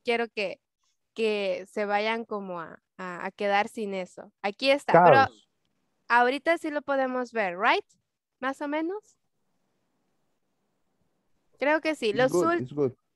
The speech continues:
Speaker 1: Perfect. Thank you, Felipe. Entonces, vamos a comenzar. Aquí tenemos el primero, el gray. Ya lo conocimos, ¿verdad? Gray. Pero as-, ahora sí, vamos con lo bueno. El azure.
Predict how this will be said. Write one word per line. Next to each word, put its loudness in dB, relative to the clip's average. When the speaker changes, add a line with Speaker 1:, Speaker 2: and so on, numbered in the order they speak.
Speaker 1:
Perfect. -2
Thank 0
you, -2
Felipe. -6
Entonces, 2
vamos 0
a 0
comenzar. -8
Aquí -4
tenemos 0
el 2
primero, 2
el 0
gray. 0
Ya -2
lo -6
conocimos, -8
¿verdad? -4
Gray. -6
Pero 2
as-, -2
ahora 4
sí, -6
vamos 0
con -4
lo -6
bueno. -8
El 2
azure. -2